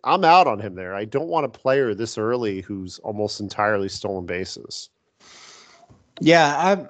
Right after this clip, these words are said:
Speaker 2: I'm with you there because the way I look at it is, where are you gonna profit with Nico Hoerner, um,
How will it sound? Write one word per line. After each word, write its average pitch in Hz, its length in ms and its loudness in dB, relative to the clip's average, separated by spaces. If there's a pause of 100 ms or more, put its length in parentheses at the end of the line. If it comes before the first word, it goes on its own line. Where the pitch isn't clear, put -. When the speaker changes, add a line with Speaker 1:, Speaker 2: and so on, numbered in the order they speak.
(160)
Speaker 2:
I'm 208 220 0
with 160 240 0
you 135 260 0
there 127 640 4
because 156 640 -2
the 156 300 -2
way 156 160 6
I 156 40 6
look 143 220 2
at 123 160 2
it 117 100 -4
is, 117 300 -6 (720)
where 175 180 2
are 175 40 4
you 151 160 2
gonna 123 160 0
profit 113 640 -2 (520)
with 113 360 -6
Nico 117 360 -2
Hoerner, 110 520 -2 (720)
um, 110 440 2